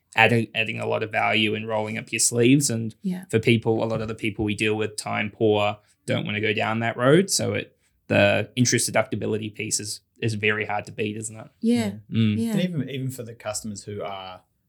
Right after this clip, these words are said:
Speaker 3: buying it as their first home, hold it for a while, and then they look to move into their next home,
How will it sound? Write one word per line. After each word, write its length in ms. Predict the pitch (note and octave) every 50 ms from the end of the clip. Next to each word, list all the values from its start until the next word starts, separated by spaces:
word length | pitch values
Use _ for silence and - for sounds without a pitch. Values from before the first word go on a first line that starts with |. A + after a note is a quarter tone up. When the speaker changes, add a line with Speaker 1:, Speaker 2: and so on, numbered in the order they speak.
| _ _ _
Speaker 3:
buying 300 | A2+ G#2+ G#2+ A2+ A2+ G#2+
it 80 | G#2
as 160 | G2+ G2+ F#2+
their 100 | G#2 G2
first 380 | F#2+ - - G#2 G2 F#2+ - -
home, 500 | - G2+ F#2+ F2+ F2 F#2+ A#2 C3 C3 - _
hold 300 | - - B2+ A#2+ A2+ G#2+
it 120 | G#2 -
for 140 | - G#2+ G#2
a 60 | F#2+
while, 420 | F#2+ G2+ G#2 G2+ F#2+ F#2 F#2 F2+ -
and 80 | G#2+ A2
then 80 | A2+
they 100 | A2+ A2+
look 160 | A2 G#2 D#2+ D#2+
to 100 | - A2
move 180 | G#2 G#2+ G2+
into 160 | G2+ F#2+ - G#2
their 160 | G2 F2+ F2+
next 320 | G#2 A#2+ C3 C3 - -
home, 460 | - G#2 F#2+ F2+ F2 G2+ C3 C3+ C3+